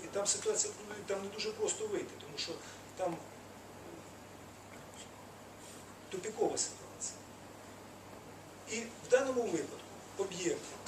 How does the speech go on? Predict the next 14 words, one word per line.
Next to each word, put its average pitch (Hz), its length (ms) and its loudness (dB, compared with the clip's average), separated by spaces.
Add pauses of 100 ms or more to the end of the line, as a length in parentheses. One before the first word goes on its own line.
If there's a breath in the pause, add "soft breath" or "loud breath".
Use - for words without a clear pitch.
(260)
ми 208 100 8
не 233 100 8
знаємо 233 380 10
знову, 165 300 10
е, - 20 0 (240)
Володимир 156 220 0 (400)
Володимирович 208 420 0
правильно 156 280 2
задав 135 220 -2
питання, - 380 -6 (240)
коли 202 400 6 (140)
були 160 280 4 (120)
надані 170 340 6
розпорядження. 160 600 2